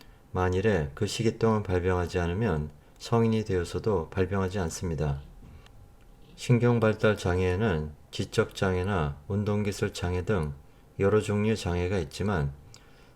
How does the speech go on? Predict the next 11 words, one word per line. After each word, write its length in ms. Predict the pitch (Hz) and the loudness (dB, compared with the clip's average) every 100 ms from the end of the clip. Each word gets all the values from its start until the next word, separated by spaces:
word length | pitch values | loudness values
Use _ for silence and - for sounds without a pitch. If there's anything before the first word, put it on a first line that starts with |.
| - | -10
자폐 340 | - 123 120 104 | -2 2 2 2
범주성 560 | 101 104 101 - 107 | 2 0 -4 0 0
장애와 640 | 98 87 87 95 90 73 - - - - - | 0 -2 0 0 0 -2 -6 -20 -20 -20 -20
주의력 380 | - 104 107 110 | -6 0 4 4
결핍 420 | - 95 92 104 | 4 0 0 -4
과잉 380 | - - 95 95 | -4 -2 0 0
활동 320 | 95 92 101 | -4 -4 -4
장애가 680 | 92 90 85 78 98 80 71 - - - - | -4 -4 -4 -2 0 0 -2 -8 -20 -20 -6
일반적으로 600 | 95 101 107 101 107 113 | -2 2 2 4 2 4
많이 300 | 107 90 98 | 4 4 2
발생하고 880 | 101 87 - 98 90 85 107 92 73 | 0 -2 -2 -2 -2 -2 0 0 0